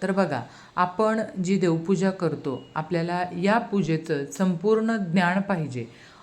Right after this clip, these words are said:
असेल, तर आपल्याला या काही नियमांचं पालन हे केलं पाहिजे.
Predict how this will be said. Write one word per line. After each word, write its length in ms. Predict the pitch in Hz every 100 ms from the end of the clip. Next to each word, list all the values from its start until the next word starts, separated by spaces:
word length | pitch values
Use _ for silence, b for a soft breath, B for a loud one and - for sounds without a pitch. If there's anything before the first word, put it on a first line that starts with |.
| B
असेल, 480 | 190 190 185 143 B B - -
तर 200 | 240 262
आपल्याला 600 | - 160 175 170 170 143 -
या 280 | 175 180 190
काही 320 | 208 202 175
नियमांचं 600 | 185 175 156 156 160 165
पालन 440 | 208 202 139 147 156 - - -
हे 80 | 190
केलं 320 | 190 175 151
पाहिजे. 380 | 147 147 123